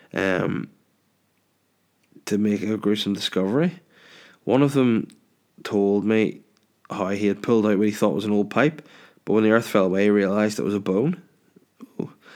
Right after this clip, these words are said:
He looked into the hole and he could see that there was a skull and the rest of a skeleton poking out of the soil.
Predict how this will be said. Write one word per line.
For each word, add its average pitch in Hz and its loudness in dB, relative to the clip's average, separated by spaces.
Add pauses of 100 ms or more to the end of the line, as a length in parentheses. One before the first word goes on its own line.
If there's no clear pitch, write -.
(220)
He 101 -4
looked 107 0
into 107 2
the 104 2
hole 110 2
and 127 2
he 113 0
could 104 -6
see 104 2
that 95 -2
there 82 0
was 104 0
a - -6
skull 101 0
and 117 0
the 110 0
rest 101 -2
of 95 -2
a - -6
skeleton 101 -2
poking 117 -4
out 101 2
of 92 0
the 101 0
soil. 135 -2